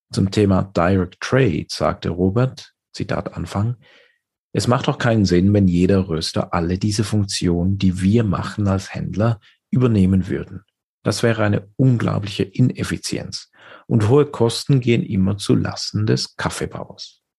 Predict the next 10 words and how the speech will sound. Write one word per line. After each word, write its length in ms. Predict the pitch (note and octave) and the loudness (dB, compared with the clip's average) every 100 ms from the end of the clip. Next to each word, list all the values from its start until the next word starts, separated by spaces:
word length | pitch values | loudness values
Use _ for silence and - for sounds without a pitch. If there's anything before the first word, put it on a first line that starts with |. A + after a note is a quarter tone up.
| _ _ _ _ _ | _ _ _ _ _
Zitat 360 | - G2 E2 D#2 | -2 0 0 -2
Ende. 320 | D#2+ F#2+ - _ _ _ _ _ _ _ _ _ _ _ _ | -6 -8 -12 _ _ _ _ _ _ _ _ _ _ _ _
Wir 440 | - A#2+ C#3 D3+ E3 | 2 4 4 2 0
selbst 480 | - C#2+ D2+ - - | 0 0 -2 -4 0
haben 220 | F2+ F#2+ | 2 2
einmal 440 | - G2 A2+ G#2+ | 2 2 4 2
einen 420 | - G2 G#2 A2 G#2 | 2 2 4 2 0
Container 580 | A2 G2+ F2+ E2+ F2+ | -2 -2 0 0 0
selbst 380 | E2+ E2 E2 - | -2 -4 -6 -4
importiert. 800 | F#2+ - - - - - _ | -4 -4 -8 -8 -14 -14 _